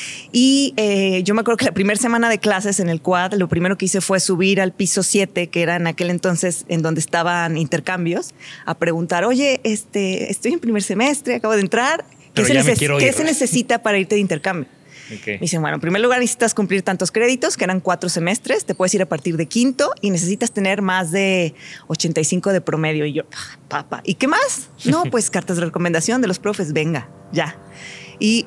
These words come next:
Speaker 1: pues me enfoqué mucho esos primeros cuatro meses en, en, en tener todas esas cosas. Era una época en que todavía había muchas carencias en términos de comunicación. O sea,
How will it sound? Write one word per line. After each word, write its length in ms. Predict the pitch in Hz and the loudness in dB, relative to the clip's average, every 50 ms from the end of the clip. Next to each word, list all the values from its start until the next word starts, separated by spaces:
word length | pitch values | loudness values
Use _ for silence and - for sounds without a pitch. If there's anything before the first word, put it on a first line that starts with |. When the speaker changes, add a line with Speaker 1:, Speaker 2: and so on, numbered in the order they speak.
| - - | -4 -4
Speaker 1:
pues 160 | - 233 208 | -2 0 2
me 100 | 226 247 | 2 2
enfoqué 340 | 247 - 254 240 240 269 285 | 2 2 2 0 2 2 2
mucho 240 | 277 285 269 - 277 | 2 2 0 0 0
esos 180 | 247 269 262 - | -2 -2 -2 -2
primeros 380 | - 214 220 220 220 233 226 | -2 0 2 2 2 2 2
cuatro 300 | - 226 208 214 226 214 | 0 0 0 0 0 0
meses 400 | 208 208 202 190 - 214 208 - 214 | 2 2 2 2 0 0 0 0 0
en, 500 | 185 180 170 165 160 156 151 - - - - | 0 2 2 0 0 0 0 -2 -6 -6 -4
en, 960 | - 170 160 160 165 160 160 156 156 151 151 151 151 151 151 147 151 151 - - - - - - - | -2 -2 0 0 0 0 0 0 0 0 0 -2 -2 -2 -2 -4 -6 -6 -8 -8 -10 -12 -16 -12 -6
en 280 | - 160 175 156 - | -4 -2 -2 -2 0
tener 480 | - 170 170 180 190 190 190 - 185 175 - - - - - - - - - - - - - | 0 0 0 2 2 0 0 -2 -4 -6 -8 -12 -18 -18 -18 -18 -20 -20 -18 -18 -18 -10 -4
todas 220 | - 202 196 180 185 | 0 0 0 2 0
esas 260 | 185 - 196 170 - | 0 0 0 0 0
cosas. 380 | - 196 190 165 - 160 156 - - - - - - - - - - - - | 0 0 0 0 0 -2 -4 -4 -10 -12 -12 -12 -12 -12 -14 -16 -10 -6 -2
Era 240 | 226 233 240 247 247 | 0 0 2 2 2
una 300 | 254 254 247 240 233 233 | 2 2 4 4 2 2
época 240 | 226 254 240 - | 0 0 0 0
en 80 | 233 208 | 0 0
que 100 | - 196 | 0 0
todavía 280 | 160 - 202 208 220 220 | 0 2 2 4 4 4
había 180 | 220 220 214 | 4 4 4
muchas 260 | 214 214 208 - 220 | 2 2 0 0 -2
carencias 560 | - - 190 185 190 196 190 - 220 202 202 196 | 0 0 2 2 2 2 2 2 2 2 2 2
en 140 | 175 170 | 0 0
términos 500 | 160 190 180 185 190 190 190 185 180 165 | 2 0 2 2 2 2 2 2 0 2
de 640 | 160 170 165 160 156 156 156 151 147 147 143 143 143 - - - - - - - - - - - | 2 2 2 4 2 2 2 2 2 2 0 0 -2 -6 -8 -10 -12 -12 -14 -14 -16 -20 -8 -4
comunicación. 720 | - 196 185 180 180 170 - - 165 - - 180 202 - - - - - - - - - - - - - - - - - - - - - - - - - - - - - - - - - - - - - - - - - - - - - - - - - - - | 0 2 2 2 2 2 2 0 0 0 0 0 0 -2 -6 -10 -20 -20 -20 -20 -20 -20 -20 -20 -20 -20 -20 -20 -20 -20 -20 -20 -20 -20 -20 -20 -20 -20 -20 -20 -20 -20 -20 -20 -18 -18 -20 -20 -20 -20 -20 -20 -20 -20 -20 -20 -20 -20 -20 -20 -20 -20 -8 -4
O 80 | - 175 | -2 0
sea, 400 | - - 190 180 180 165 - | 2 2 2 2 2 0 -2